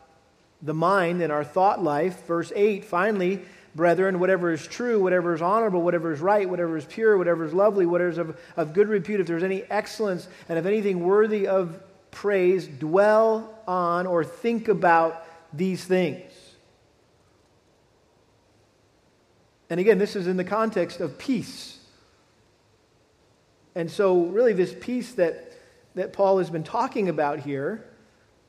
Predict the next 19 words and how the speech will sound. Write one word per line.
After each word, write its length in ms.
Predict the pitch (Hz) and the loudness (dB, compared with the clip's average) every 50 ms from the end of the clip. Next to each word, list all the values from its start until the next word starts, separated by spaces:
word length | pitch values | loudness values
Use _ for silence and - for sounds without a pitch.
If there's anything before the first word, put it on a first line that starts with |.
| _ _ - | _ _ -12
uh, 60 | 170 170 | -10 -6
in 180 | 185 180 180 | -4 -2 -2
this 160 | 185 185 175 | -2 -2 -4
passage 600 | 185 - 185 208 214 240 262 233 - 170 160 160 175 | -6 -6 -4 -2 0 0 0 -2 -2 -4 -2 -2 0
is, 160 | 180 175 180 | -2 -2 -2
is 180 | 220 196 175 180 | -2 -2 0 0
an 100 | 196 202 | 2 2
inner 300 | 226 240 254 262 254 - | 2 2 2 0 0 -2
peace. 400 | - - 196 156 135 135 - - | -2 -2 -2 -2 -2 -4 -6 -8
It's, 260 | 180 147 - - - - - - - | -8 -8 -8 -12 -20 -20 -12 -8 -8
it's 140 | 175 175 208 | -4 0 2
what 160 | 208 220 208 | 2 2 2
we 140 | 208 226 233 | 0 0 2
refer 300 | 226 196 - 214 220 214 | 0 2 2 2 2 2
to 140 | 214 208 | 2 2
as 120 | 202 175 185 | 0 0 -2
peace 280 | - - 240 226 226 | -6 -6 -6 -2 -2
of 140 | 226 190 170 | -2 -2 0
mind 440 | 180 185 185 190 196 190 185 156 | 2 2 4 4 4 4 2 0